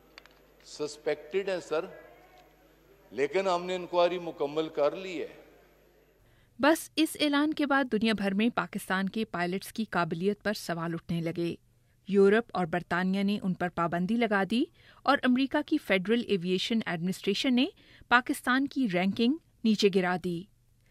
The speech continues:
Speaker 2: पाकिस्तान में पायलट्स ने इस लिस्ट को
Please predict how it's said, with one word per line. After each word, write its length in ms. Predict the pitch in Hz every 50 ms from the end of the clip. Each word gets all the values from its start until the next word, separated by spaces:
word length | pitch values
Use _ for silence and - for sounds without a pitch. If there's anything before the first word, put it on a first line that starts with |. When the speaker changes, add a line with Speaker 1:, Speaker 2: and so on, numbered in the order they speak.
| _ _ _ _ -
Speaker 2:
पाकिस्तान 520 | 202 202 190 - 202 - - 202 190 196
में 180 | 196 208 220 226
पायलट्स 500 | - 170 170 180 190 214 - - - -
ने 140 | 208 269 339 _ _ - _ _ -
इस 200 | - 277 - -
लिस्ट 260 | 254 277 330 - - -
को 240 | - - 233 311